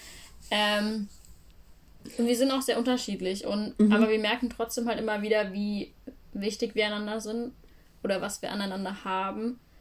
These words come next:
Speaker 1: ähm, und wie gut wir uns zwischendurch auch verstehen und sowas.
Speaker 2: Ja,
Speaker 1: Oder
Speaker 2: also
Speaker 1: halt, dass
Speaker 2: wir
Speaker 1: wir
Speaker 2: sind halt nicht nur Pa-, also, ja, Liebespartner, sondern wir, wir sind auch Freunde.
Speaker 1: Ja.
Speaker 2: Und Mitbewohner,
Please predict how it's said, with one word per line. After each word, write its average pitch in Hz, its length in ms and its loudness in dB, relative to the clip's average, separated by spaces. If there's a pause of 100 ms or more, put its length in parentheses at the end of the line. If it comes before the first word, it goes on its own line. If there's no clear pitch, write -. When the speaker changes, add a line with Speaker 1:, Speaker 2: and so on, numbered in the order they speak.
(340)
Speaker 1:
ähm, 196 400 0
und 202 120 -2
wie 202 100 -2
gut 202 200 -6
wir 190 120 -2
uns 202 200 -6
zwischendurch 202 400 -8
auch 196 80 -4
verstehen 208 420 -6
und 208 140 -4
sowas. 185 240 2
Speaker 2:
Ja, 226 120 8
Speaker 1:
Oder - 80 2
Speaker 2:
also 240 180 8
Speaker 1:
halt, 202 260 4
dass 214 120 0
Speaker 2:
wir 214 120 4
Speaker 1:
wir 269 60 8
Speaker 2:
sind 277 260 2
halt 226 200 6
nicht 254 220 6
nur 247 260 6 (1080)
Pa-, 208 260 4
also, 202 380 4 (760)
ja, 190 280 4
Liebespartner, 254 720 8
sondern 214 460 2
wir, 196 180 2
wir 202 160 4
sind 202 140 0
auch 190 180 0
Freunde. 196 540 4 (100)
Speaker 1:
Ja. 226 200 -2 (420)
Speaker 2:
Und 202 240 0 (200)
Mitbewohner, 214 1160 6